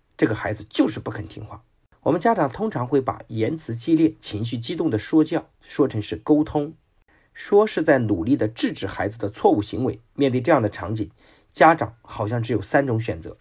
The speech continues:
说孩子、吼孩子，或者直接强行制服孩子。可惜这些方法呢，都不是很好，因为孩子的大脑中满是这样的念头：“为什么要这样做？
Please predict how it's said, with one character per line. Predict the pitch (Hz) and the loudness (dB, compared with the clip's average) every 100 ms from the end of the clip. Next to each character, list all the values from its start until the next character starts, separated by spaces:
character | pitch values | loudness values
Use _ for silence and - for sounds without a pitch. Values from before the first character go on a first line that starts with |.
| - | -16
说 | - 156 147 | 0 4 4
孩 | 107 82 | 2 -8
子、 | - - | -12 -18
吼 | _ - 95 | _ -6 -6
孩 | 82 82 | -4 -8
子， | 82 - _ _ _ | -10 -14 _ _ _
或 | - 131 | -2 0
者 | 107 | 2
直 | - - 160 | -2 2 4
接 | 156 160 - | 6 6 4
强 | - - 139 | -2 -2 -2
行 | 113 107 | -2 -4
制 | - 131 | 0 0
服 | - | -2
孩 | - - | -10 -12
子。 | - _ _ - - _ | -14 _ _ -20 -20 _
可 | - 110 | -6 -4
惜 | 113 | -2
这 | 123 | -2
些 | 117 | 0
方 | 127 127 | 0 0
法 | 101 | -2
呢， | 92 101 - | -4 -10 -4
都 | 110 | -2
不 | 110 110 | -2 -4
是 | - | -4
很 | 95 - 113 | -6 -10 -12
好， | - - _ | -12 -14 _
因 | - | 4
为 | 294 | 4
孩 | - 120 | 4 2
子 | 160 | 2
的 | 196 | 2
大 | 160 156 | 4 4
脑 | 92 | 2
中 | 92 113 117 | -4 -6 -4
满 | 107 95 | -4 -4
是 | - | -6
这 | 143 | 0
样 | 233 | 0
的 | 151 | 2
念 | 113 98 | -2 -2
头 | - - - | -6 -16 -2
：“为 | 233 | 2
什 | 247 131 | 2 0
么 | |
要 | 104 | -4
这 | 98 | -4
样 | 92 90 | -6 -6
做？ | - | -16